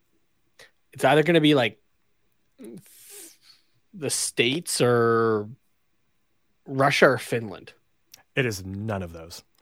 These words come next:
Speaker 2: <laughs>
Speaker 1: R-, Sweden?
Speaker 2: It is Sweden, yeah.
Speaker 1: Okay.
Speaker 2: Do you wanna go?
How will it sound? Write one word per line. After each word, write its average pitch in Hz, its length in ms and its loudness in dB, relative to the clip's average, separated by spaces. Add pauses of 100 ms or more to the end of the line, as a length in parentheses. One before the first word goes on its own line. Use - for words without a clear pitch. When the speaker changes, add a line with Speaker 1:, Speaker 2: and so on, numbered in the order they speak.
(140)
Speaker 2:
<laughs> - 420 -2
Speaker 1:
R-, 120 280 -4 (520)
Sweden? 156 420 -4 (600)
Speaker 2:
It 120 100 -2
is 107 120 -6
Sweden, 95 420 -12 (120)
yeah. 95 160 -12
Speaker 1:
Okay. 113 220 -6 (2500)
Speaker 2:
Do 127 80 -6
you 120 60 -2
wanna 117 160 -2
go? 113 560 -2